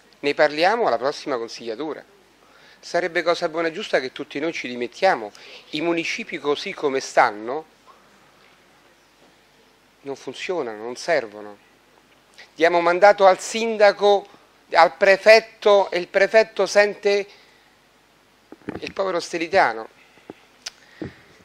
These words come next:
Già non lo sentono questi, pensa. Detto questo, la mia, il mio invito è alla Presidenza, all'Ufficio di Presidenza, di f-, preparare un documento, di dire:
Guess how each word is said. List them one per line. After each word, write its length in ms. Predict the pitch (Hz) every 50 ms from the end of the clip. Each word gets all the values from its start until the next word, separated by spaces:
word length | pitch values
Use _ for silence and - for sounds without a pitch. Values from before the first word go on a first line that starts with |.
| _ - -
Già 180 | - - 139 131
non 100 | 120 113
lo 80 | 113 110
sentono 480 | - 123 113 113 - 127 123 135 143
questi, 360 | 117 113 113 110 - - -
pensa. 380 | 107 113 117 107 - - 117 - - _ - - - - - - - - - _
Detto 440 | _ - - 214 208 - - 214 202
questo, 600 | 180 185 170 143 123 - - - - 143 135 135 131
la 140 | 135 143
mia, 380 | 143 170 190 190 170 151 135 - - - - - - - -
il 80 | 127
mio 220 | 139 151 160 160 151
invito 480 | 143 123 131 135 123 110 - 131 131
è 280 | 139 135 127 123 120 - -
alla 220 | - 123 123 127 120
Presidenza, 720 | 123 135 123 - 135 131 151 151 139 135 120 - - 113
all'Ufficio 380 | 113 117 113 - - 120 113 120
di 100 | 117 120
Presidenza, 840 | 110 113 120 - 120 120 131 147 143 123 113 101 - - - 101 101 - _ _ _ _ _ _ _ _ _ _ _ _ _ - -
di 180 | - 120 127
f-, 180 | 123 - 139 135
preparare 480 | 117 127 127 143 143 135 147 151 147 139
un 100 | 135 135
documento, 840 | 135 135 127 139 160 170 180 208 240 254 208 - - 123 - - _ _ _
di 140 | - 143 147
dire: 420 | 147 156 139 123 110 113 110 -